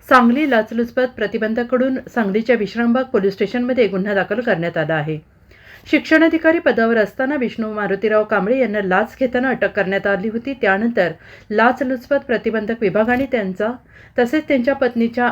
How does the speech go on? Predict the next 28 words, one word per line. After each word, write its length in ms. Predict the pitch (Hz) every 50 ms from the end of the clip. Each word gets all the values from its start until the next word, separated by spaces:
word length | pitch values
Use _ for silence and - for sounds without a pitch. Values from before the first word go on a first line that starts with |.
| - -
नावे 280 | 208 214 208 196 214
असलेल्या 400 | 214 202 - 220 220 226 220 226
बेहिशोबी 560 | 190 196 220 233 214 226 214 - 262 233 262
मालमत्तेची 600 | 254 233 202 185 190 196 190 - 214 208 202 - 262 -
तपासणी 400 | 226 - 185 170 - - 196 185
केली. 240 | 185 202 196 233 240
यामध्ये 420 | 233 190 180 185 202 196 247 254
कांबळे 320 | 240 240 214 180 180 196 196
दाम्पत्याच्या 680 | 202 185 180 - 208 196 - 214 196 196 - 233 226
नावे 360 | 214 190 180 185 240 220 165 - - - - - - - -
ब्याऐंशी 360 | 214 220 214 202 190 - 277
लाख 200 | 277 277 277 277
नव्याण्णव 360 | 247 214 196 208 214 214 233
हजार 420 | 226 208 214 170 - 220 226 240 247 - -
नऊशे 300 | 196 190 180 165 - 226
बावन्न 340 | 190 208 190 196 226 240 269
रुपयांची 800 | 262 247 240 - 202 185 180 180 180 175 - - 208 233 233 - - - - - - -
बेहिशोबी 680 | 196 233 254 233 247 226 226 - 247 233 208 247 247
मालमत्ता 440 | 233 202 185 190 202 202 - 226 202
असल्याचे 420 | 185 - - 214 226 233 269 285
स्पष्ट 320 | - - - 160 - -
झाले. 380 | 196 180 196 180 165 165 165 - - -
यानंतर 520 | 202 190 185 185 190 190 190 185 - 226
त्यांच्या 380 | 226 226 226 202 170 170 208 214
विरोधात 440 | 190 185 202 233 247 233 196 156 135 - - - - - - _ -
विश्रामबाग 520 | 226 233 240 254 262 269 269 262 294 294
पोलीस 420 | 285 - - 214 190 196 190 - -
ठाण्यात 240 | 233 208 220 247